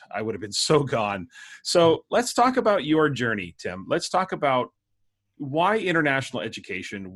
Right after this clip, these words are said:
What, what was it about international education that you found initially alluring? And then what has made you stay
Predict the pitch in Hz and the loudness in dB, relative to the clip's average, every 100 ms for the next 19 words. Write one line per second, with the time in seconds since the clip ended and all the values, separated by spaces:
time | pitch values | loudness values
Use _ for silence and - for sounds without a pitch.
0 | 113 165 175 - _ - 175 202 180 147 | -4 -2 -2 -4 _ 0 2 2 0 -2
1 | 110 120 135 135 127 123 120 - 117 110 | 0 0 0 -2 -2 -2 -2 -6 -8 -8
2 | 110 113 113 110 104 - 113 - 107 107 | -8 -8 -6 -8 -8 -8 -12 -8 -8 -8
3 | - 107 120 - 113 110 104 110 110 147 | -10 -8 -8 -8 -6 -6 -6 -6 0 2
4 | 160 160 165 156 113 120 123 120 - - | 2 2 0 -4 -6 -4 -2 -4 -6 -2
5 | 214 233 170 175 170 151 143 - - 139 | 0 0 -2 -4 -4 -4 -4 -6 -4 -4
6 | 165 123 78 | -2 -4 -6